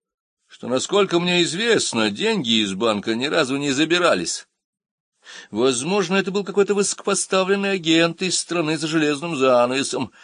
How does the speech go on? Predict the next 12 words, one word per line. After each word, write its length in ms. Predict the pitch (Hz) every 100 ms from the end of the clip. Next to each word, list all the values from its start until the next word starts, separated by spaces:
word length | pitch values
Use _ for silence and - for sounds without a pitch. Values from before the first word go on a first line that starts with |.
| - -
Значит, 580 | - 104 110 - 113 101
деньги 520 | 95 165 226 185 104
должны 440 | 104 104 98 101 101
были 160 | 101
быть 220 | 98 98 107
у 20 |
него 240 | 104 101
под 160 | 95 101
рукой 480 | 101 95 104 160 185
на 140 | 104
случай 400 | - 101 92 104
необходимости, 840 | 101 92 104 98 170 214 - 131